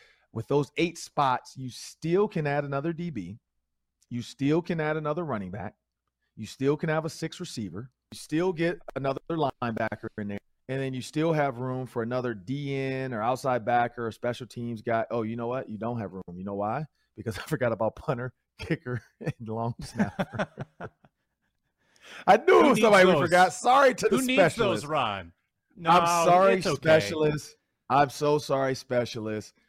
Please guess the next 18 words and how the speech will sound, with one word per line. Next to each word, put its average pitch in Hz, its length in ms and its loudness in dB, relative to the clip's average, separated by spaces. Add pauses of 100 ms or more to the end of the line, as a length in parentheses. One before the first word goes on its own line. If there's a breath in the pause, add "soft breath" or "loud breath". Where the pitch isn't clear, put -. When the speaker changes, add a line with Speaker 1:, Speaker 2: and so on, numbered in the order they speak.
(100)
Speaker 1:
We 151 260 0
totally 139 880 0
did 110 200 -4
a 98 80 -4
fifty-three-man 123 960 -6
roster 101 480 -6
without 98 340 -6
a 90 60 -8
punter. 110 540 -8 (300)
Kick. - 160 -8
Mike 165 200 -4
Zimmer 151 200 -4
would 107 100 -6
be 101 80 -10
happy 95 200 -10
with 82 100 -12
that, 107 240 -4
though. 78 200 -14